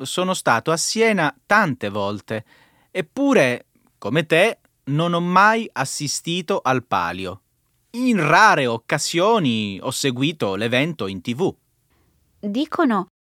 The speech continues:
Speaker 2: che assistere alla corsa di cavalli più antica della storia sia un'esperienza unica,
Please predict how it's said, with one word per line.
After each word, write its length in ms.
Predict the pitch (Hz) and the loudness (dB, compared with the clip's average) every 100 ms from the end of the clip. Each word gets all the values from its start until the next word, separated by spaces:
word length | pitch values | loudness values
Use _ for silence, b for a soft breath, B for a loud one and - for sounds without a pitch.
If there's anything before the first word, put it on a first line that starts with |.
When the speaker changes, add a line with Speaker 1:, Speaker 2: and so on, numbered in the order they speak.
| _ | _
Speaker 2:
che 120 | 226 | 2
assistere 760 | 220 - - 302 - 269 233 180 | 2 0 -6 -6 0 4 6 6
alla 320 | 180 180 180 | 6 4 -2
corsa 560 | - 220 294 - 202 175 | 0 0 0 0 0 0
di 160 | 170 | -2
cavalli 680 | - 175 220 233 202 185 180 b b b | -6 2 6 6 6 0 -4 b b b
più 280 | - 349 392 | -2 4 8
antica 800 | 330 247 240 - 311 311 247 208 | 8 6 2 -2 -4 0 2 2
della 300 | 185 180 202 | 2 0 0
storia 680 | - - 180 151 160 180 208 b b b | -4 -8 -4 -4 -4 -8 -10 b b b
sia 520 | - - 392 349 302 _ _ - 554 480 | -12 -2 2 2 0 _ _ -10 -2 0
un'esperienza 960 | 370 - - 285 285 294 254 262 220 | 0 0 4 4 6 4 2 4 6
unica, 520 | 208 196 185 196 190 | 6 4 -4 -6 -8